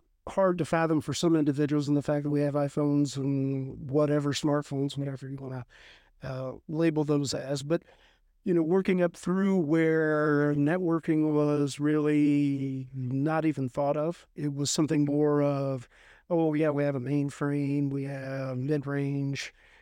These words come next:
we have those types of systems." So I was able to learn from the ground up at that point in time, and I really took advantage of understanding C P Us, the architectures, how all of those things worked, and then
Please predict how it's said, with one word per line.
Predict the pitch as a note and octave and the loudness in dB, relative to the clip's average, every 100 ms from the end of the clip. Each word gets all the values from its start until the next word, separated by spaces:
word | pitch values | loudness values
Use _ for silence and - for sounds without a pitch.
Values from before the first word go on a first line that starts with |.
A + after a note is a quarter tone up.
| _ | _
we | - D3+ | 0 2
have | D3+ C3+ | 2 2
those | D3+ D3+ - | 2 0 0
types | D3+ C#3 - | -2 -2 -4
of | C3 | -2
systems." | G3+ - D3 - | -2 0 -2 0
So | F3 D#3 - _ _ _ _ _ _ - | 0 0 -4 _ _ _ _ _ _ -4
I | F3 | 0
was | D#3+ D3+ | 2 2
able | F#3+ F#3+ | 2 2
to | F3 E3 | 0 0
learn | E3+ E3+ E3+ | 2 2 2
from | E3 | 0
the | C#3+ | 0
ground | B2+ C#3 D#3+ D#3+ | 0 0 2 2
up | F3 | -2
at | G3 | 0
that | G3+ - | -2 0
point | A3+ | 0
in | A3 | 2
time, | - G#3+ B3 B3 | 2 2 4 2
and | - E3 D#3+ D#3 D#3 D3+ D3+ D3 - - | 0 -2 0 0 0 0 0 0 -2 -4
I | E3+ | -2
really | F3 F3+ E3 | 0 0 0
took | E3 | 0
advantage | C#3 B2 D#3 E3+ D3 C3+ - | -2 0 0 2 0 -2 -8
of | E3 D3+ D3 D3 D3 C#3 B2 - _ _ _ _ - | -6 -2 0 2 0 -2 -6 -16 _ _ _ _ -6
understanding | E3 D#3+ - E3+ D#3 D#3+ D#3 D3+ | -2 0 0 0 2 2 2 0
C | C#3+ D#3+ | -2 -2
P | C#3+ | -2
Us, | C#3+ D#3+ D#3+ D#3+ D3+ | 0 2 2 0 0
the | D3 | -2
architectures, | D3 D3 D#3+ - D#3 D3+ D3+ | 0 0 -2 -2 -2 -2 -2
how | D3 | -2
all | C#3 D3+ D3 | 0 0 0
of | |
those | C#3+ D3 - | 0 0 0
things | D3 B2 | 0 -2
worked, | C3 F#3 F3 F3 | 0 2 2 0
and | D#3 D3 | 0 0
then | D#3 E3 E3 D#3+ | 0 0 0 0